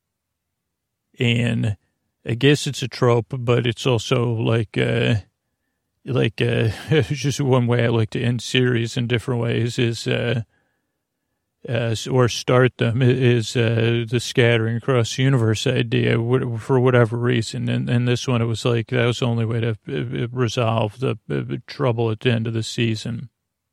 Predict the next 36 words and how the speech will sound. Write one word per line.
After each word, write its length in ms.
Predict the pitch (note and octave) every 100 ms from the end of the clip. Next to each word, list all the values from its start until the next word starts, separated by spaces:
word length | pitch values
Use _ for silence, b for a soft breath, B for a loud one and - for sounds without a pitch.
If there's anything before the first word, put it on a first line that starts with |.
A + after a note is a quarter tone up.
| _ _ _ _ _ _ _ _ _
But 140 | D3 C#3
of 80 |
course, 300 | - C3+ -
Lady 240 | C#3 A#2 A#2
Witchbeard 680 | A#2 A2+ B2+ A2+ A#2+ A2+
being 220 | A2 A#2 G#2+
tied 400 | C#3 B2+ B2+ -
to 60 |
me 180 | B2+ A2
in 120 | A2
some 180 | - B2
sense 440 | - C3 A#2 - C3
is 120 | A#2
like, 200 | B2+ C3+
"Okay, 180 | B2+ B2
now 160 | A#2
I 60 | A#2+
have 120 | A2+
to 100 | C3
go 320 | A2+ B2+ A#2 A2
collect 460 | C#3 B2 A#2 -
Daw." 440 | C3 A#2 A2+ A#2 B2
So 160 | -
that 140 | D3+ E3
was 160 | C#3+
what 160 | D3 B2
happened 400 | C3 B2+ B2 A2
for 180 | C3+ A2
Lady 300 | B2 A#2 A2
Witchbeard 500 | D3 F3 - A2+ A2+
between 300 | A2+ B2 A2+
season 360 | - A2+ A#2
one 140 | A#2 A#2
and 120 | A2
season 420 | - A2+ A2 A#2+
two. 560 | - C3 A#2 A#2 A#2+